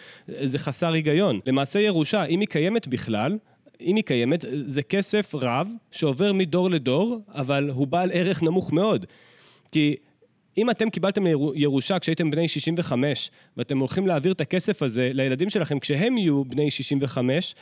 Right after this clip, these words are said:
אתם יכולים לעשות עם הכסף הזה אימפקט, אפקט נורא, נורא נמוך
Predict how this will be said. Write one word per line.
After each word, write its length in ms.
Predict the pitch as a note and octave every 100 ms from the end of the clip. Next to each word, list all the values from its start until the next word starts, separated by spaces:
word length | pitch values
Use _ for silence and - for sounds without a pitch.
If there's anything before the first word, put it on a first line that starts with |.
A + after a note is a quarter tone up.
| - - - _ _ _ - - E3+
אתם 260 | D3 D#3 D3+ D#3 -
יכולים 600 | E3+ D3 D#3+ D#3 F#3+ A#3+ A3+
לעשות 520 | E3 C#3 B2 F3 F3+
עם 80 | E3
הכסף 380 | C#3 D3+ F#3 -
הזה 280 | F3+ G#3 A#3 - _ _ _ G3
אימפקט, 460 | G#3+ - G2 -
אפקט 600 | C3 D3 C3+ G#3 G#3+ - F3
נורא, 360 | D3 C#3 G3
נורא 240 | F3+ E3 F3+
נמוך 540 | D3+ F3+ F#3+ - -